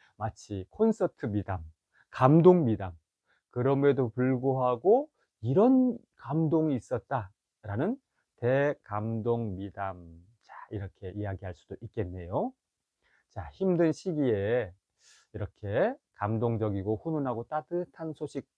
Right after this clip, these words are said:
함께 들으시면서 잘 힘든 시기 극복해 나가시기를 바라겠고, 또 이럴수록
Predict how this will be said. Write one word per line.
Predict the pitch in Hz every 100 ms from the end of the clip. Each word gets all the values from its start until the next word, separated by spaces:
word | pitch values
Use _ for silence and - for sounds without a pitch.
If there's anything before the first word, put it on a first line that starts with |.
| _
함께 | - 143 135 143 131
들으시면서 | - 107 - 110 95 90 - 90 107 175 254 - _ _ _ _ _ - -
잘 | - - - 107 127 104 -
힘든 | 160 147
시기 | - 113 113 -
극복해 | - 110 - 107 127
나가시기를 | 110 104 104 - _ 101
바라겠고, | - 98 95 90 - 147 - _ _ -
또 | 98
이럴수록 | 101 101 - 151 208